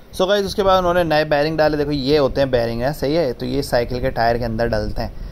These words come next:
तो ये उन्होंने नए डाल दिए। पहले तो उन्होंने fit किया, Fitting कर रहे थे वो अच्छी तरीके से, बड़े अच्छे बंदे थे भाई। First time मैं किसी cycle shop पे गया हूँ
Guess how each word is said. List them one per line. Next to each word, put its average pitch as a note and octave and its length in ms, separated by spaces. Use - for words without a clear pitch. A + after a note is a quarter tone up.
तो A#2+ 340
ये C#3 240
उन्होंने D3 320
नए B2+ 260
डाल D#3 220
दिए। D#3 240
पहले - 480
तो D#3+ 100
उन्होंने D#3+ 220
fit D#3+ 240
किया, E3 240
Fitting D3+ 340
कर C#3+ 120
रहे C#3+ 80
थे D3+ 120
वो D#3 80
अच्छी D3 200
तरीके C#3 300
से, D3+ 80
बड़े D#3 200
अच्छे D#3 240
बंदे C#3+ 260
थे C#3+ 80
भाई। C#3 200
First D3 300
time D3 180
मैं C#3+ 320
किसी C#3 240
cycle C#3 300
shop C3 240
पे C#3+ 100
गया C3 180
हूँ C#3 140